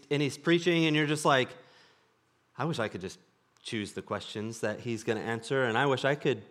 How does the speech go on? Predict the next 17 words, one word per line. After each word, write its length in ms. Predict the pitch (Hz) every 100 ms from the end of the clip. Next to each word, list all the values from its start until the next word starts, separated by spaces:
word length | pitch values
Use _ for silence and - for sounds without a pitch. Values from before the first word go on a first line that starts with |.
| -
choose 280 | - 120 107
the 100 | 107
topics 580 | 120 107 123 120 -
and 100 | 120
everything 320 | 113 110 120 120
that 140 | 110
he's 160 | 123 117
preaching 340 | 120 - 117
on." 140 | 123 - -
Has 140 | 170 185
anybody 240 | 220 226
ever 120 | 202
wondered 360 | 185 185 202 190
that? 280 | 202 220 - - _ _ _ - _ _
Pastor 260 | - 156 160
Greg's 240 | 165 143
watching. 460 | 147 147 139 110 110